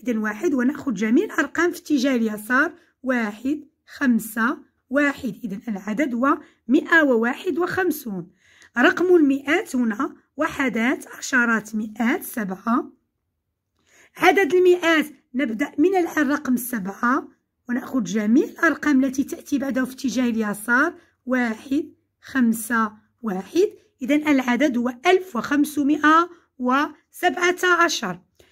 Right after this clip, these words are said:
بالنسبة لآخر عدد، مائتان وسبعة وسبعون ألفا وخمسة وثمانون، إذا الرقم الآلاف أصدقائي هو سبعة. عدد الآلاف نبدأ مع، من العدد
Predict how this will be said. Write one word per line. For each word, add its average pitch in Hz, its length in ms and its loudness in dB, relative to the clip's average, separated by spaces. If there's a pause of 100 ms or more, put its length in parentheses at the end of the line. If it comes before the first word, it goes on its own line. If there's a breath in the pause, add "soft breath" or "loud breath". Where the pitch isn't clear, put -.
(240 soft breath)
بالنسبة 311 420 2
لآخر 349 640 2 (120)
عدد، 320 280 0 (260 soft breath)
مائتان 330 640 2
وسبعة 302 720 -2 (240)
وسبعون 285 600 2
ألفا 294 560 0 (260 loud breath)
وخمسة 269 440 0
وثمانون، 240 760 0 (280 soft breath)
إذا 269 120 0
الرقم 302 340 2
الآلاف 294 580 0
أصدقائي 254 640 -2
هو 208 200 -2
سبعة. 339 460 0 (2000)
عدد 330 360 2
الآلاف 320 560 0
نبدأ 277 420 -2 (220)
مع، 277 240 -6
من 269 300 2
العدد 285 560 -2